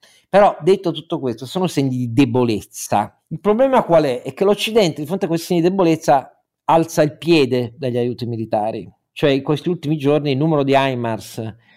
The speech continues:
cioè di questi sistemi, ehm, con, eh, missili a lunga distanza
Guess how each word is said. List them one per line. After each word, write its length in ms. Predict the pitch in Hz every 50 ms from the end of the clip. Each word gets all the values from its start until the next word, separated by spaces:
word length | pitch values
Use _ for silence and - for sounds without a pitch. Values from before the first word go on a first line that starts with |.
| _ _
cioè 420 | _ - - 120 120 127 127 123 120
di 100 | 120 -
questi 360 | - 120 123 120 117 - 120
sistemi, 800 | 113 117 131 127 113 - - 127 131 131 127 127 123 127 123 123 120 117 - _ _ _ _ _ _ _ _
ehm, 800 | - 120 127 127 127 123 120 117 113 113 113 110 113 117 120 123 -
con, 500 | - - 139 135 139 139 139 135 131 127
eh, 400 | 123 123 123 113 117 120 120 117
missili 640 | 120 123 131 147 165 160 - - - 147 143 143
a 40 | 139
lunga 360 | 135 143 151 151 151 143 139
distanza 920 | 135 135 127 - - - 151 147 147 139 131 123 - - 131 123 120 -